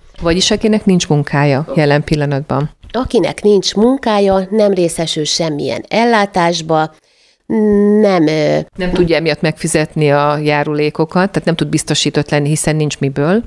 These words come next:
Speaker 2: Így van, semmilyen biztosításra kötelezett jogviszonyban nem áll. Ők azok a személyek, akik természetbeni juttatásokhoz férhetnek hozzá, egyéni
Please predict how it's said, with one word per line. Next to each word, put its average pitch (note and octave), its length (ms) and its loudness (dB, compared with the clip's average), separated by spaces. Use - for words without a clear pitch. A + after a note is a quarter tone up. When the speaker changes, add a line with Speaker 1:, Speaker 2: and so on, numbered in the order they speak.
Speaker 2:
Így G3 300 0
van, A#3+ 280 2
semmilyen F#3 680 2
biztosításra F3+ 760 -2
kötelezett F3 680 -2
jogviszonyban E3 800 0
nem D#3 300 2
áll. D3+ 260 -2
Ők C4+ 260 2
azok B3 260 0
a G3+ 40 2
személyek, E3+ 680 2
akik F#3+ 280 -2
természetbeni E3 920 2
juttatásokhoz E3+ 920 -2
férhetnek - 680 -2
hozzá, G#3 580 0
egyéni G#3 680 4